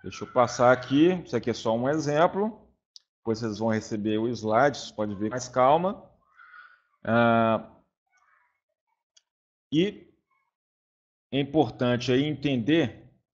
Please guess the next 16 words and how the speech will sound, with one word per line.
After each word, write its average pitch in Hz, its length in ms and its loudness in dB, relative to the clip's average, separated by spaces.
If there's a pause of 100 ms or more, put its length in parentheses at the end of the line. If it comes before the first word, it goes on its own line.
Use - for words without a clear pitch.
como 165 240 0
a - 20 2
análise 147 300 2
qualitativa 147 840 -2 (240)
ela 123 300 0
trabalha. 127 840 4 (680)
É, 107 520 4 (440)
ela 131 340 4
trabalha 135 520 4
agrupando, 147 880 0
né, 143 300 2
os - 240 -8
riscos 139 280 -2
aí 120 100 2
por 107 160 -8
categorias, 147 920 0